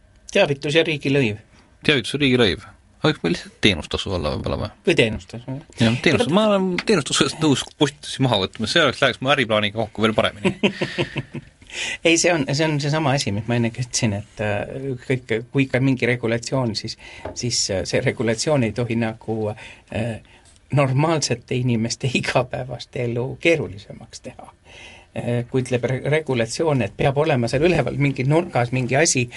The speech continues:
Speaker 1: kuhu on võimalik sisestada midagi, siis see tähendab seda, et, äh, kõik vaesekesed, kes praegu on, äh, kuskilt vabavarana endale kommentaarimootori pistnud oma
Speaker 2: No või ka, või ka
Speaker 1: veebilehekülje-
Speaker 2: mitte vabavarana.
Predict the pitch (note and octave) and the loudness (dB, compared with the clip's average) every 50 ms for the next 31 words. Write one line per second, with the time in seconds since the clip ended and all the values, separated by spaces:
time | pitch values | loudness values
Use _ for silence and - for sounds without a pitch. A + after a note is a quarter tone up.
0 | - - - - - C#3 C3+ C#3 C3+ D3+ E3 E3+ D3 B2+ A#2+ B2 A#2+ - - F3+ | -16 -18 -8 -2 0 2 4 4 6 6 4 4 4 2 0 0 -2 -2 0 0
1 | F#3 E3 B2+ - - - B2 A#2+ - A#2 B2 C#3+ C#3+ - A2 A2 - - A#2 A2+ | 2 2 2 0 0 -4 -4 -2 0 0 0 0 2 0 0 0 -2 -6 -10 -10
2 | - - - - - - C#3+ - - C#3+ - D#3 D#3 C#3+ A#2 G#2+ - - D#3 D3 | -10 -14 -18 -14 -8 -4 -2 -2 0 0 0 -2 -2 -2 -2 -2 -2 -4 -2 -2
3 | C#3+ C3 A#2 A#2 A2+ A#2+ - - - A2+ G#2+ A#2 B2+ B2 B2 - - - - - | -2 -2 -2 -4 -6 -8 -6 -4 -2 -2 -2 -2 -4 -6 -8 -12 -18 -16 -6 -2
4 | D#3 C#3+ C#3 D#3 D3+ D3+ C#3 - A#2+ - - B2 B2 A2 - - A#2+ - - D3+ | -2 -2 0 0 0 0 0 -2 -4 -4 -4 -4 -4 -4 -4 -6 -8 -4 0 2
5 | D3+ C#3+ B2 - A#2+ A#2 A#2 A#2 A#2 A#2+ A#2 A#2 A#2 A#2 - - C#3 - - C#3 | 2 2 2 0 -2 0 0 0 0 2 2 0 0 0 -2 -2 -4 -2 -4 -8
6 | B2 - - D#3 D3 B2+ A#2 A#2 A2 A#2 A#2 A2 A2 A#2 A#2+ A#2 A2 A2+ A2+ A2 | -6 -2 -2 0 0 2 2 2 2 2 0 0 0 0 0 0 0 0 0 0
7 | G#2+ A2 - - - - - _ - C#3 C3+ B2+ B2 A#2+ - B2+ B2+ A#2+ A#2 C3 | 0 -2 -6 -10 -18 -18 -10 _ 0 0 2 2 0 0 0 0 0 0 2 2
8 | D3+ D3 C#3+ - - A2+ A#2 A2 A2 - C3 - - - - A#2+ A#2+ B2 B2 A#2+ | 2 0 0 -2 -2 -4 -2 -4 -4 -4 -4 -6 -6 -6 -6 -4 -2 -2 0 2
9 | A#2+ D3+ C#3+ C#3+ C3 C3 A2+ G2+ A#2 A#2 G#2+ B2+ F3+ - A#2+ A2+ G2+ F#2+ F#2+ F#2 | 4 4 6 6 6 4 4 4 4 4 4 4 2 2 2 2 2 4 2 2
10 | F2+ G2+ - - - - - | 0 0 -2 -4 -8 -14 -14